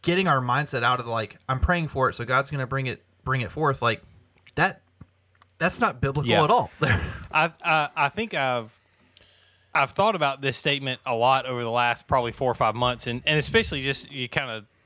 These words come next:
Speaker 2: digging a little bit into prayer. But I would say, I would argue that prayer should be more affectual for us than it should be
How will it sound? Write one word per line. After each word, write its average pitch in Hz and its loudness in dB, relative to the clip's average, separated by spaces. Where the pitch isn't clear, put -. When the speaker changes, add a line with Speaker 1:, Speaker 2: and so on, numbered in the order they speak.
Speaker 2:
digging 147 0
a 131 -2
little 131 0
bit 120 0
into 104 -6
prayer. 131 2
But 110 -2
I 156 4
would 220 -4
say, 117 0
I 131 2
would 170 0
argue 127 0
that 120 -2
prayer 156 2
should 143 -2
be 135 0
more 131 2
affectual 131 -2
for 120 -2
us 120 0
than 131 -2
it 131 -8
should 127 0
be 117 -2